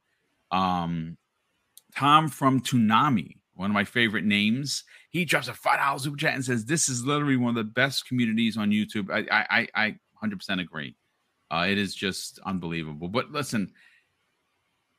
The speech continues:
I don't wanna get emotional on the air, so thank you again, uh, Robert. I just, I don't even know what to say. Thank you, everyone. L M N O P, Ra-, uh, Drawn T J, Tom, th-,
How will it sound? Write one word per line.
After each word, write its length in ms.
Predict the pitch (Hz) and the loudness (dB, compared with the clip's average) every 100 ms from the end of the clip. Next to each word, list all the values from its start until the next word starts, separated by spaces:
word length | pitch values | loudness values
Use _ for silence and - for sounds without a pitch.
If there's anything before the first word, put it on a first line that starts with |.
| _ _ _ - | _ _ _ 4
I 80 | |
don't 100 | 131 | 6
wanna 140 | 151 156 | 8 8
get 120 | 160 | 8
emotional 440 | 160 147 139 143 | 6 2 2 2
on 80 | 135 | 4
the 160 | 139 120 | 4 4
air, 100 | 117 | 2
so 300 | 123 113 101 - | 0 -4 -4 4
thank 240 | 127 139 | 6 6
you 140 | 139 139 | 2 0
again, 580 | 123 123 120 120 120 117 | 2 2 2 0 -2 0
uh, 300 | 107 101 95 | 2 4 2
Robert. 440 | 113 113 107 113 | 0 0 0 -2
I 140 | 101 104 | 0 0
just, 380 | 110 110 - | -4 -6 -4
I 40 | - | -2
don't 140 | 107 | 0
even 100 | 113 | 2
know 80 | 110 | 0
what 80 | 98 | -4
to 80 | - | -6
say. 280 | 110 107 | 0 0
Thank 280 | 104 123 131 | 2 2 2
you, 100 | 131 - | 0 -2
everyone. 520 | 131 131 117 101 87 | 0 0 -2 -2 -2
L 160 | 107 | -2
M 80 | 117 | -2
N 80 | 117 | -2
O 80 | 110 | -4
P, 300 | - 120 117 | -2 0 0
Ra-, 720 | 107 107 110 104 98 95 92 85 - | 0 -2 -2 -2 0 0 -4 -10 -12
uh, 80 | 101 | -10
Drawn 260 | 110 120 117 | -4 -4 -2
T 120 | 117 | -4
J, 300 | 107 110 110 | -2 0 0
Tom, 500 | 95 113 110 107 107 | -2 0 2 2 0
th-, 260 | 98 107 | -4 -8